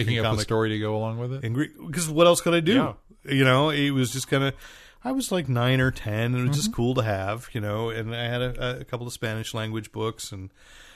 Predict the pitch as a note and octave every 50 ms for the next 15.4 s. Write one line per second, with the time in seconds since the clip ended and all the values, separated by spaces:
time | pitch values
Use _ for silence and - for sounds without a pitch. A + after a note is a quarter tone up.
0 | - _ A2+ A#2 C3 C#3 C3+ B2+ A#2+ A#2 A2+ A2 - C3 C3 B2+ A#2 A#2 A#2 A2+
1 | G#2+ B2+ C3 B2 A#2 G#2+ G2+ - - C3 B2 B2+ C#3 C#3+ C#3 - - - - -
2 | - - _ _ _ _ _ _ _ - A#2 A2+ A2 A#2 C3+ C3+ - - B2+ A#2+
3 | A#2+ B2 C3+ C#3+ - - C3 B2 A2+ G#2+ A2 A2 A2 A#2 A#2+ A#2+ A#2 G#2+ - -
4 | A2+ G#2+ G#2+ G#2+ A2+ A2 - - - - - - G#2 - - - - - _ _
5 | - - - - - - - - _ - - - A#2 A2 A2 G#2+ G#2+ G#2+ G#2+ G#2+
6 | G2+ - - C#3 C#3+ D3 C#3 B2 A#2+ A#2 G#2+ - - A#2+ A2 G#2+ G2 - A2 G#2
7 | G2 G2 - - _ _ _ - - A2+ G#2+ G2 A#2 A2+ A2 G#2+ G#2 G2+ - G2+
8 | G#2 G2+ G#2 B2 A#2+ A2+ A2 A#2 B2 A#2 G2 A#2+ A#2+ A#2 A#2 A#2 A2+ B2 A2 A2
9 | A2 C3+ E3+ E3 B2 - - B2+ A#2+ A#2 A2 - - - - - - - - -
10 | C#3 F3+ - - F3+ D#3 C#3 B2+ A#2+ C3 C#3 C#3+ C#3 B2+ B2 - - - - B2+
11 | E3 G#3 A#3 G3+ D3+ A#2+ G#2+ G#2+ G2+ F#2+ F#2+ G#2+ A2 G#2 G2 G2 G2+ G2+ G2+ -
12 | - B2 A2 - B2+ A2+ A#2 A2 G#2+ G2 G#2 A#2 A#2 A#2 A2+ A2 A#2 A#2 A2 G#2+
13 | A2+ A2+ G2+ G#2+ A2 A2+ A2 G#2 G2 - - - C#3+ C#3+ C3+ A#2 A2 G#2+ G#2+ G#2
14 | G#2 G#2 A2 A2 A2 G#2+ G#2 G2+ G#2+ A2 G#2+ A#2 A2+ A2 G2 A#2 A2+ A2 G#2+ G#2+
15 | G#2+ G#2+ A#2+ A2+ G#2+ G#2 G#2